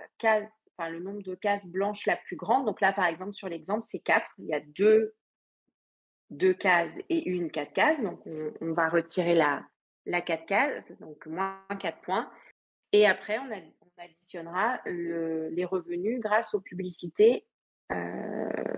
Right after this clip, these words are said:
qui sont sur, heu, sur la première page. Il y a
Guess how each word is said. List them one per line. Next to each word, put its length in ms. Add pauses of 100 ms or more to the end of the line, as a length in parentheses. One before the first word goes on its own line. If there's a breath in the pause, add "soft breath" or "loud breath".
(160)
qui 120
sont 200
sur, 300
heu, 320
sur 260
la 120
première 380
page. 180 (1080)
Il 100
y 80
a 260